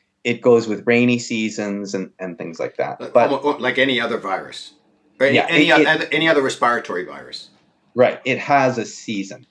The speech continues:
Speaker 2: Yeah.
Speaker 1: Okay. And so what did these guys look at? Well, it's, it's interesting to reflect on what they looked at. So they looked at something called lower respiratory tract disease. Now,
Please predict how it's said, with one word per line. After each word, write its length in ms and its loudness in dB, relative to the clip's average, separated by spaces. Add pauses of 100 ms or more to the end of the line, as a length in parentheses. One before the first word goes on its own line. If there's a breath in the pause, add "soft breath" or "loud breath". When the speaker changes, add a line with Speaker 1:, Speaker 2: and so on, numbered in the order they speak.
(120)
Speaker 2:
Yeah. 160 -20
Speaker 1:
Okay. 320 2
And 120 -2
so 380 2 (500 loud breath)
what 200 4
did 160 0
these 240 -2
guys 280 4
look 240 2
at? 220 4
Well, 340 4
it's, 400 -6
it's 180 0
interesting 680 2
to 140 0
reflect 420 2
on 180 2
what 220 2
they 160 2
looked 220 -4
at. 180 0
So 160 -4
they 200 2
looked 360 -2
at 240 4
something 640 -4
called 400 2 (260)
lower 520 2
respiratory 800 -2
tract 420 0
disease. 600 -12 (480)
Now, 320 4